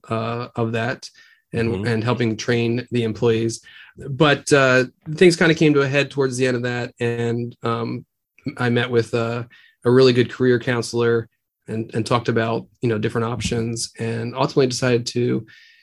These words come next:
Speaker 1: make the move into the financial industry because it, it seemed like a good fit for both my, um, interests and strengths, and, um, joined a great,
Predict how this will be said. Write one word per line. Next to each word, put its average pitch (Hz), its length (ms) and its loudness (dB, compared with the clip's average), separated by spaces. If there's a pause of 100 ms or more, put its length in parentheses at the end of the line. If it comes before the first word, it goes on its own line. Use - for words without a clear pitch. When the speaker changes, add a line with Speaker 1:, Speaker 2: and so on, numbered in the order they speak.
(160)
Speaker 1:
make 127 160 2
the 123 80 0
move 127 200 6
into 123 140 6
the 117 100 0
financial 123 380 0
industry 120 380 0
because 117 360 -4
it, 123 200 -8
it 113 160 -6
seemed 127 220 2
like 120 120 2
a 120 60 -2
good 113 240 -2
fit 120 320 -2
for 120 120 0
both 117 300 0
my, 120 480 -4 (440)
um, 113 240 0
interests 131 560 2
and 113 200 -2
strengths, 123 680 0 (140)
and, 117 640 -2
um, 110 500 -4 (840)
joined 151 260 6
a 131 60 4
great, 135 480 2